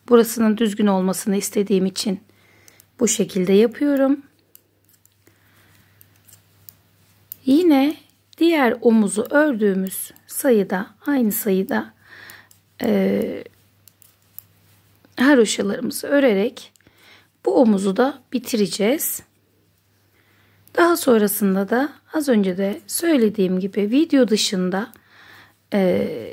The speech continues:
arka kısmını tamamlayacağım. Daha sonra da dikişlerini yaparak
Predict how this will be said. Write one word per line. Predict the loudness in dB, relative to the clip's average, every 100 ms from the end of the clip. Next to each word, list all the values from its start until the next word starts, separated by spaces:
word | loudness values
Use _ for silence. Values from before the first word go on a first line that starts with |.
| -12 -14 _ _ _ _
arka | 4 4 2 -4 -8
kısmını | -6 -6 -6 -6 -8 -14 _
tamamlayacağım. | -2 2 4 4 4 2 0 0 0 -4 _ _ _ _ _ _ _ _ _ _ _
Daha | 0 0
sonra | 0 0 2 2
da | 0 -2 -6 -18
dikişlerini | -8 -6 -2 -2 0 0 0
yaparak | 0 0 2 2 0 -6